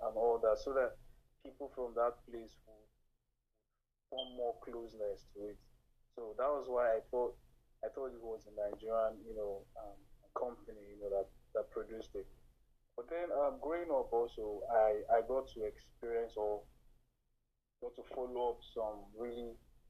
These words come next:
um, um, amazing, you know, brands or companies, you know, that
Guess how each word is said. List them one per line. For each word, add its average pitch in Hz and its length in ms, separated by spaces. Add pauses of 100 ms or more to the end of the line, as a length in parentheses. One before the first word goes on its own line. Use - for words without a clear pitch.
(260)
um, 110 280 (1040)
um, 107 400
amazing, 117 480
you 110 80
know, 104 160 (240)
brands 117 480 (100)
or 104 140
companies, 113 640
you 104 80
know, 104 160
that 101 260